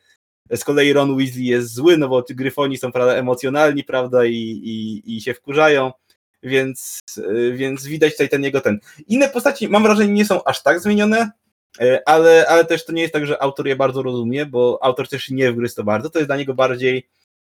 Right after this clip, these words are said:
wykorzystanie popularnego schematu, żeby napisać opowiadanie.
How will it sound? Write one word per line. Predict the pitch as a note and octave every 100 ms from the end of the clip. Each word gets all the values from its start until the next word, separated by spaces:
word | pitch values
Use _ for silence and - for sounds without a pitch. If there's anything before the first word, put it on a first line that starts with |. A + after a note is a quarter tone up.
| -
wykorzystanie | C#3 F3 E3+ G3+ A3+
popularnego | G#3 F#3 E3+ F3 F3+
schematu, | E3+ D3+ D3+ F3
żeby | D3+ C#3+ C#3+ D3 C#3+ _ _ _ -
napisać | C3 - D3+
opowiadanie. | D3+ C3+ B2 G2+ F2+